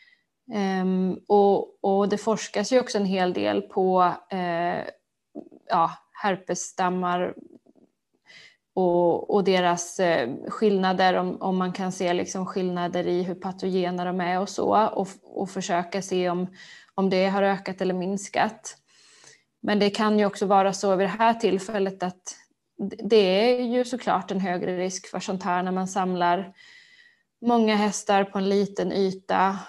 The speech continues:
från många olika länder. Ehm, de här meetingen har ju också ganska mycket unga hästar, ehm,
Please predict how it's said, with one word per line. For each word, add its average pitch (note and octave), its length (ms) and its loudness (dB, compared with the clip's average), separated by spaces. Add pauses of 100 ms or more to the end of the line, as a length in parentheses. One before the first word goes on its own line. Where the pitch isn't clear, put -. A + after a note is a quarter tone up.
från G#3 240 0
många F#3+ 520 0
olika G3 360 0
länder. F3+ 640 0 (220)
Ehm, F#3 560 -2 (200)
de F#3+ 200 -2
här F#3+ 120 0
meetingen F#3+ 500 -2
har F#3+ 100 -2
ju F#3 80 0
också F#3 440 -2
ganska F#3+ 300 -6
mycket F#3 560 -4 (520)
unga G3+ 320 2
hästar, G#3+ 680 0 (200)
ehm, F#3 800 -4